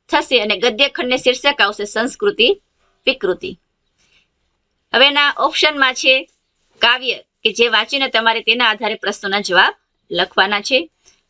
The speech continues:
આન્સર જોઈએ. આ કાવ્ય કોને ઉદ્દેશીને લખાયું છે? તો દેશના સામાન્ય માનવીને. આ દેશના સામાન્ય માનવીને શું જોઈએ છે? તો રોટી, કપડાં અને મકાન.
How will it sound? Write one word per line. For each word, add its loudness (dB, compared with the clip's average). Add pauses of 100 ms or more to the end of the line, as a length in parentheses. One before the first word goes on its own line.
(100)
આન્સર -2
જોઈએ. 0 (440)
આ 2
કાવ્ય 0
કોને 2
ઉદ્દેશીને 0
લખાયું -2
છે? 0
તો -6
દેશના -2
સામાન્ય 0 (220)
માનવીને. -4 (540)
આ 0
દેશના -4
સામાન્ય 0
માનવીને -2
શું 0
જોઈએ 2
છે? -2
તો -2
રોટી, 2
કપડાં 0
અને -6 (380)
મકાન. 0